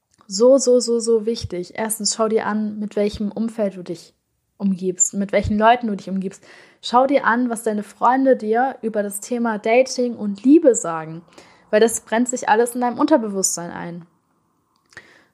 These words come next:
Guck dir an, was deine Familie dir beigebracht hat, weil ganz viele Sachen hören wir schon in unserer Kindheit oder in unserer ganz frühen Jugend. Wie gesagt, ich hab Twilight gelesen, da war ich irgendwie ein ganz junger Teenager noch,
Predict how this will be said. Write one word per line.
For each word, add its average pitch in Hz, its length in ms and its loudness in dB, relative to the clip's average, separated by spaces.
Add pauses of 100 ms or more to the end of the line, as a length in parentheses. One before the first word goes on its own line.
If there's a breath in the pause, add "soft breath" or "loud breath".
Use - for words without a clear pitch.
Guck 247 220 -2
dir 247 140 2
an, 220 120 0
was 214 140 -6
deine 214 180 -2
Familie 269 460 6
dir 214 120 6
beigebracht 180 600 -4
hat, 175 140 -8
weil 190 100 0
ganz 247 260 2
viele 240 220 4
Sachen 240 460 2
hören 226 100 2
wir 220 140 0
schon 226 140 -4
in 214 140 -4
unserer 208 280 -6
Kindheit 294 520 -2
oder 190 140 -4
in 190 100 -6
unserer 208 220 -6
ganz 214 260 -2
frühen 220 240 2
Jugend. 240 360 0
Wie 208 40 -12
gesagt, 202 300 -2
ich 202 140 -6
hab 214 160 -4 (480 soft breath)
Twilight 240 500 4
gelesen, 226 400 2
da 208 80 -6
war 208 180 2
ich 220 120 -6
irgendwie 214 340 -4
ein 208 140 -2
ganz 233 320 -2
junger 214 180 -6
Teenager 214 500 -4
noch, 202 280 -6